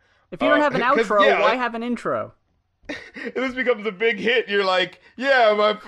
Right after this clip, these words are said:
Speaker 2: best song,
Speaker 1: <laughs>
Speaker 2: Intro."
Speaker 1: Intro. Oh, yeah. That, that really is just asking of, "Don't play this on the radio."
Speaker 2: Yeah. <laughs>
Speaker 1: Whatever you do,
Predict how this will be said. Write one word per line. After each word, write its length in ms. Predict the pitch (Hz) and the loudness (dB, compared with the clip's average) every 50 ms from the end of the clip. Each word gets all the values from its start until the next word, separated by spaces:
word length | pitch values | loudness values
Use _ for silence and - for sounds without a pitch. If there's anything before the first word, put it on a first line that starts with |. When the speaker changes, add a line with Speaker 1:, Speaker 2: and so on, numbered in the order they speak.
| - - | -10 -4
Speaker 2:
best 280 | 175 247 254 208 - | -2 0 0 0 -2
song, 380 | - 269 254 247 226 208 202 190 | -2 0 2 2 2 2 0 0
Speaker 1:
<laughs> 40 | - | 0
Speaker 2:
Intro." 520 | 254 269 269 302 - - - 381 - - | 0 2 2 2 4 4 4 4 4 0
Speaker 1:
Intro. 720 | - - - 330 320 302 - - 277 285 294 339 - - _ _ - - | 0 0 2 2 4 4 2 2 0 -2 -4 -6 -8 -10 _ _ -10 -4
Oh, 760 | 359 349 339 330 311 320 294 294 294 269 240 226 196 180 - - - - - 302 - - | 0 2 2 2 2 0 0 -2 0 0 0 -2 -4 -4 -8 -12 -20 -16 -14 -14 -14 -12
yeah. 520 | 277 247 247 233 220 208 196 180 170 165 214 254 - - 226 220 - _ - | -8 -4 -2 -2 0 0 0 0 -2 -2 -4 -6 -12 -14 -18 -18 -18 _ -20
That, 340 | 269 - 233 277 285 254 - 269 - | -10 -4 -2 -2 -2 -4 -8 -14 -10
that 100 | - 359 | -8 -6
really 300 | 359 392 403 415 403 370 | -4 -2 -2 -2 -2 -2
is 200 | 370 349 320 277 | -2 -2 -4 -4
just 140 | 262 269 240 | -4 -6 -4
asking 500 | 202 220 233 240 247 247 - 247 233 214 | -2 0 0 0 -2 -4 -6 -8 -4 -2
of, 200 | 214 208 208 185 - - _ _ | -2 -2 -2 -4 -10 -18 _ _
"Don't 200 | - 214 226 220 - | -2 -2 -2 -2 -4
play 180 | - 208 190 | -4 -4 -4
this 160 | 170 170 160 | -4 -4 -4
on 140 | 175 156 147 | -4 -4 -4
the 60 | 143 | -6
radio." 400 | 131 127 123 117 117 110 107 - _ _ _ _ _ _ _ _ _ _ _ _ _ _ - | -6 -8 -10 -10 -12 -14 -16 -18 _ _ _ _ _ _ _ _ _ _ _ _ _ _ -10
Speaker 2:
Yeah. 420 | 202 208 269 254 226 - 240 214 - - - | -4 0 0 0 0 0 -4 -8 -10 -10 -6
<laughs> 640 | - 262 - - - 240 269 269 269 - - 220 226 202 | -4 -4 -4 -4 -4 -4 -2 -2 -4 -4 -4 -2 -2 0
Speaker 1:
Whatever 280 | 226 233 247 240 240 | 0 0 -2 -2 -2
you 180 | 247 240 240 233 | -4 -4 -6 -6
do, 460 | 185 214 220 208 196 185 180 175 | -4 -2 0 0 0 0 -2 -4